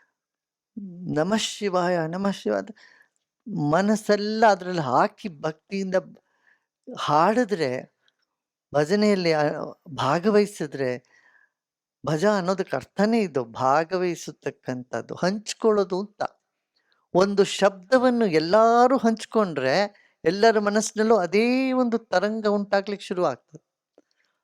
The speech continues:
ಆ ತರಂಗದಿಂದ ನಮ್ಮಲ್ಲಿರ್ತಕ್ಕಂಥ ಚಿಂತೆ ಎಲ್ಲ ದೂರವಾಗ್ತದೆ, ಒಳ್ಳೆಯ ಚಿಂತನ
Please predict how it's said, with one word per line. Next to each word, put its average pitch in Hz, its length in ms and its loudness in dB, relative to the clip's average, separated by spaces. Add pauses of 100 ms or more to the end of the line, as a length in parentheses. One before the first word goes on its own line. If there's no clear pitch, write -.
(100)
ಆ 175 100 2
ತರಂಗದಿಂದ 247 920 0
ನಮ್ಮಲ್ಲಿರ್ತಕ್ಕಂಥ 208 920 0
ಚಿಂತೆ 254 640 0
ಎಲ್ಲ 226 220 2
ದೂರವಾಗ್ತದೆ, 190 840 -2 (440)
ಒಳ್ಳೆಯ 233 380 4
ಚಿಂತನ 240 540 0